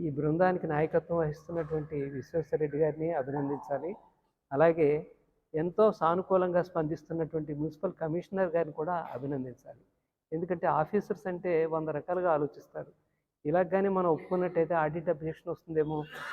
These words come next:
రేపు పొద్దున్న ఏదైనా పొలిటికల్‌గా ఏదైనా ప్రెషర్స్ వస్తాయేమో,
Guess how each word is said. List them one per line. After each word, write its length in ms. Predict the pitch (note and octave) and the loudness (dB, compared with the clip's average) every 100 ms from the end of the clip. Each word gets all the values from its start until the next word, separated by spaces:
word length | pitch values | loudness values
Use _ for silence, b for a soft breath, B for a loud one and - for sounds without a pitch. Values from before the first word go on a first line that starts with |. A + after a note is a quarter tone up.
| - | 4
రేపు 120 | D#3 | 4
పొద్దున్న 320 | D3+ C#3+ F3 | 6 4 4
ఏదైనా 480 | E3+ D#3+ F3 D#3+ D#3 - _ _ D3+ | 4 4 2 0 -2 -6 _ _ 2
పొలిటికల్‌గా 480 | D3+ D3+ F#3 F3+ | 2 2 2 4
ఏదైనా 280 | F3+ D#3+ E3+ | 2 2 -2
ప్రెషర్స్ 420 | F3 D3+ D3+ - | -2 -4 -4 -8
వస్తాయేమో, 600 | D3 C#3+ F3 D#3+ D3+ D3+ | -10 -6 -2 0 0 -4